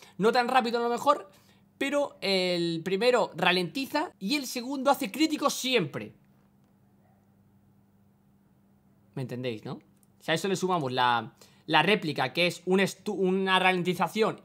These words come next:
y puede llegar a ser un stun si te tiran una cárcel de Morgana y tal...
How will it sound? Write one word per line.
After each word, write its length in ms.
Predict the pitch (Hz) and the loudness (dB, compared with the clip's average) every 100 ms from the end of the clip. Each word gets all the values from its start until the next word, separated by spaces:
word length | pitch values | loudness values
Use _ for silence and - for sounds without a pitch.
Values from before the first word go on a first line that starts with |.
| - | -6
y 140 | 170 | -4
puede 220 | 143 208 | -2 -2
llegar 220 | 208 208 | 0 2
a 60 | 202 | 0
ser 160 | - 202 | 0 -4
un 80 | 190 | -4
stun 340 | - 233 190 - - - _ | -4 0 0 -2 -14 -20 _
si 300 | - 165 143 | -6 -4 -2
te 140 | 151 | -4
tiran 240 | 156 190 | -2 -2
una 200 | 196 190 | 0 0
cárcel 260 | 180 185 185 | 0 0 -2
de 80 | 180 | -2
Morgana 360 | 170 180 180 | 0 0 0
y 60 | 170 | 2
tal... 340 | 175 214 226 | 2 2 0